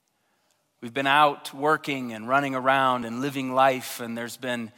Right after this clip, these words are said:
some joy this week, and there's been difficulty this week. It's been all of it crashing together, and here we are at the end of the week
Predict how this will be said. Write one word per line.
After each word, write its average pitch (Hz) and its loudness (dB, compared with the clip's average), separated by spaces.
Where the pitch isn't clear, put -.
some 131 -6
joy 156 6
this 151 -2
week, 147 -2
and 135 -6
there's 123 -6
been 117 -6
difficulty 143 -4
this 127 -6
week. 139 -6
It's 123 -10
been 131 -6
all 143 2
of 135 -6
it 135 -8
crashing 135 -2
together, 123 -4
and 123 -8
here 147 -6
we 147 -2
are 131 6
at 135 -2
the 147 -8
end 165 -2
of 139 -10
the 131 -8
week 127 -8